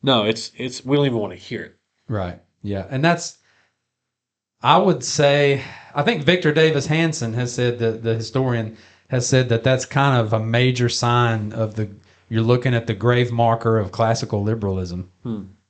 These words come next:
Speaker 2: You know, a good classical liberal, he wants the, he wants Stephen Jay Gould, Richard Dawkins, and Billy Graham all in the same room.
Speaker 1: Yeah.
Speaker 2: Although,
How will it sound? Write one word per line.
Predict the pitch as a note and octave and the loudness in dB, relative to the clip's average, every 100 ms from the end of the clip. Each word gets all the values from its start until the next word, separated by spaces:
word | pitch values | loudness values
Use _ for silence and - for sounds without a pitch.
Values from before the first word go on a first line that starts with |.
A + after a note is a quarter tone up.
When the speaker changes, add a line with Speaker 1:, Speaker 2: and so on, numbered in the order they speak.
| _ | _
Speaker 2:
You | - A2+ | -2 0
know, | A2+ A2+ | 2 2
a | A#2+ B2 | 2 2
good | C#3 D3+ | 2 2
classical | C3+ C3+ C3+ B2+ A2 | 2 -2 -2 -4 -2
liberal, | A#2 C#3+ A#2 A2 A2 - _ _ _ _ _ - | 0 0 0 0 -2 -6 _ _ _ _ _ -6
he | C#3 | -2
wants | D#3 A#2+ D3 C#3+ F#2+ - - - _ _ _ _ _ | 0 2 2 0 -2 -8 -14 -14 _ _ _ _ _
the, | A2 A#2+ A#2 A2+ A2+ | -4 0 0 -2 -6
he | A2+ D#3 | 0 0
wants | C3+ C#3+ D3 B2+ - | 2 4 2 0 -8
Stephen | - C#3 C3+ C3+ | -6 -4 -2 0
Jay | C#3 C#3 | 2 2
Gould, | C3+ C3 B2 B2+ - _ _ _ _ _ - | 2 2 2 0 -6 _ _ _ _ _ -4
Richard | G#2+ B2+ C#3+ D3 | 0 2 2 0
Dawkins, | C3 B2+ C3 A#2+ A#2+ A#2+ - _ _ | 2 2 2 -2 -4 -6 -12 _ _
and | A#2+ C#3 D#3 D3 B2+ | -2 2 4 4 2
Billy | A#2 A#2+ A2 | 2 2 0
Graham | G2+ A2 G#2+ G2 F#2+ G2 _ _ | 0 0 0 -4 -8 -10 _ _
all | - A#2 B2+ | 2 4 4
in | B2 | 0
the | A#2 | 0
same | - A#2+ A2+ G#2 | -2 -2 -2 -2
room. | G#2+ F#2 E2+ - _ - | -2 -4 -8 -16 _ -4
Speaker 1:
Yeah. | E3 A#2 - _ _ _ - | 0 0 -4 _ _ _ -2
Speaker 2:
Although, | A2+ G#2 G2+ F#2+ | 0 2 0 -2